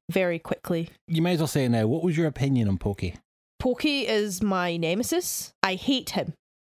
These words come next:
Speaker 1: I have never hated a child more in my life, even when I was a child.
Speaker 2: And just to be clear, when you say your nemesis, you don't mean Ness's nemesis.
Speaker 1: Not yet.
Speaker 2: No,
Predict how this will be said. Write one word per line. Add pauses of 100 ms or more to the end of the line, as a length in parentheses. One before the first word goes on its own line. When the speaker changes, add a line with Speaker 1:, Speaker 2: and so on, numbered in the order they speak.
Speaker 1:
I
have
never
hated
a
child (140)
more
in
my
life, (100)
even
when
I
was
a
child. (340)
Speaker 2:
And
just
to
be
clear,
when
you
say
your
nemesis,
you
don't
mean
Ness's
nemesis. (220)
Speaker 1:
Not
yet. (140)
Speaker 2:
No,